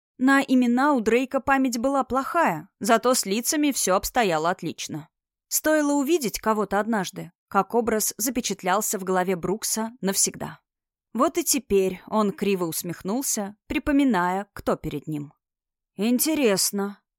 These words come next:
пробормотал начальник отдела по борьбе с магическими преступлениями.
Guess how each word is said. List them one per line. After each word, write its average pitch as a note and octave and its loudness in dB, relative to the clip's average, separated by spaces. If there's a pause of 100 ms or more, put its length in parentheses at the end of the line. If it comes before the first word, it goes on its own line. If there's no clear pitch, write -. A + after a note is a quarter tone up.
(200)
пробормотал G3 0
начальник F#3 -2
отдела F#3 0
по F3 -4
борьбе F3 0
с - -4
магическими F3+ -4
преступлениями. D#3 -6